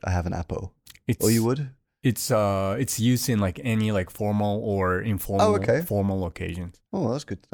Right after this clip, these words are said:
Speaker 1: know. Okay,
Speaker 2: Mm.
Speaker 1: I, I don't re-, I'm not a kind of an appointment kind of guy. I don't really go to, like, the doctors and stuff and have
Speaker 2: <laughs>
Speaker 1: business meetings, so maybe that's why I've never heard this word. But
Speaker 2: Right.
Speaker 1: all right, first point down. I'm, I'm happy.
Speaker 2: Okay, so the, the next one is infre.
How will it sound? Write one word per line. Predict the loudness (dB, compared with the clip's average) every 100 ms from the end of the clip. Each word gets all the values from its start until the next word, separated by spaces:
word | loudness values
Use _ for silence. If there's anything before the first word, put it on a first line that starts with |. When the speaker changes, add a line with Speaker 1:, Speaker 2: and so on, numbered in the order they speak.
| 0
Speaker 1:
know. | 2
Okay, | 4
Speaker 2:
Mm. | 2 2
Speaker 1:
I, | 0
I |
don't | 0 0
re-, | -2
I'm | 0
not | 2 2 2
a |
kind | 2 0
of | 2
an | 0
appointment | 0 -2 -2 -4
kind | -2 -2
of | 0
guy. | -2 -2 -6 _ _ _ _
I | 0
don't | 2
really | 2
go | 0 0
to, | 0
like, | -4 -4
the | -2
doctors | -2 -2 -4
and | -4
stuff | -2 -4 -4 -4
and | 0
have | 2 4 4
Speaker 2:
<laughs> |
Speaker 1:
business | 2 2 2
meetings, | 0 0 -2 -2
so | 0
maybe | 4 4
that's | 4
why | 4
I've | 4
never | 4 4
heard | 2 0
this | -2
word. | -4 -6 -2
But | 0 2
Speaker 2:
Right. | 2 -2 -6 -6 2
Speaker 1:
all |
right, | 4 4 0 -2
first | 2 2 2
point | 0 4
down. | 2 4 2
I'm, | 0
I'm | 0 0
happy. | -2 -4 -8 _ -4
Speaker 2:
Okay, | -2 -2 -4
so | 0 0
the, | 2 2 2 0 -4 -6 0 0
the | 2
next | 2 2 0
one | 0 2
is | 0 -2 -6 -12 _ _ _
infre. | 2 2 2 0 0